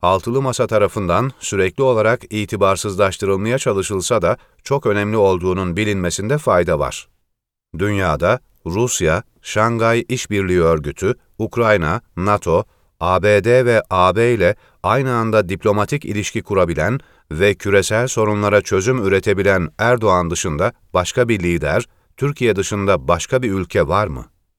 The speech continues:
İsrail'de Netanyahu dönemi. İsrail'deki seçim sonuçları belli oldu.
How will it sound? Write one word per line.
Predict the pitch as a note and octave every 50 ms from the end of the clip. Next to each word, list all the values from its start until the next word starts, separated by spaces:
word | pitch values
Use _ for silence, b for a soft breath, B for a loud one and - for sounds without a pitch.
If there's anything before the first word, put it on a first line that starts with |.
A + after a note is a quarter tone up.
| _ _ _ _ -
İsrail'de | G#2 G#2 - - A#2 A#2+ B2 C3 C3 B2+ A2+ F#2+ D#2+ E2+ F2+ A2 C3+ D3 _ -
Netanyahu | - F#2+ A2 A2 - C3 B2 A#2+ A2+ A#2 A#2 A2 G#2 E2+ F2+ E2+ D#2
dönemi. | C#2+ F#2+ F#2 F2 D#2+ D2+ B1+ - _ _ _ _ _ _ _ _ _ _ _ -
İsrail'deki | - - - A2+ B2+ C3 C#3 C3+ C3+ C3 B2+ B2+ A#2+ - C3+
seçim | - - C3+ - - D#3 C3+
sonuçları | - B2 G2+ G2+ F#2 - - F#2+ F#2+ A#2 C#3 A#2+
belli | G2 F#2 F#2 E2+ F2 A2+
oldu. | G#2+ F2 D#2+ D#2 C#2+ D2 C#2 -